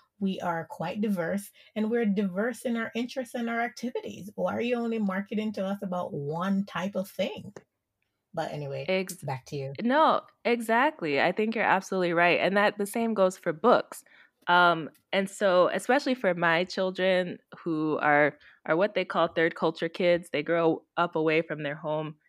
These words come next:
Speaker 2: They're often in international schools. They're exposed to different languages, cultures, and foods.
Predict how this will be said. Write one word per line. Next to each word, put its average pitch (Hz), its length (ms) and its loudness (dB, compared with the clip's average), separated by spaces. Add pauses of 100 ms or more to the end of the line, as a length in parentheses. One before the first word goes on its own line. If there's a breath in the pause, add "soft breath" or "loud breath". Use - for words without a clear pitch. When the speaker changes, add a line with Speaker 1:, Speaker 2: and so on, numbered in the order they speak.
(320)
Speaker 2:
They're 143 180 2
often 160 340 0
in 107 100 -8
international 151 560 -4
schools. 151 680 0
They're 143 120 2
exposed 151 380 -10
to 160 80 -12
different 156 320 -10
languages, 147 720 -6
cultures, 156 480 -6
and 147 160 -10
foods. 156 360 -6